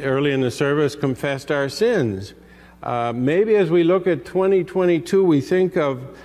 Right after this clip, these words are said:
maybe the bad attitudes that we had or bad behavior. You know, we were more naughty than nice,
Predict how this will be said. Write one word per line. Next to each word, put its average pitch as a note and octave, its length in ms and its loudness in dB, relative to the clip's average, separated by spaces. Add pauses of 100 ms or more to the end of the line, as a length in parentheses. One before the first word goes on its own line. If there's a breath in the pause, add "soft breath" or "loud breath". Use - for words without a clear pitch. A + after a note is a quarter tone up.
(220 loud breath)
maybe E3 400 2
the A#2+ 140 -2
bad D#3 420 -2
attitudes C#3+ 720 0
that G#2+ 160 0
we G#2 120 -2
had A#2+ 240 -2
or A2+ 120 2
bad D#3+ 400 -4
behavior. D#3+ 720 0 (400 loud breath)
You C3+ 100 0
know, E3 200 2
we E3+ 160 6
were E3 180 2
more E3+ 240 2
naughty E3 560 2
than D3 240 2
nice, G3+ 680 -2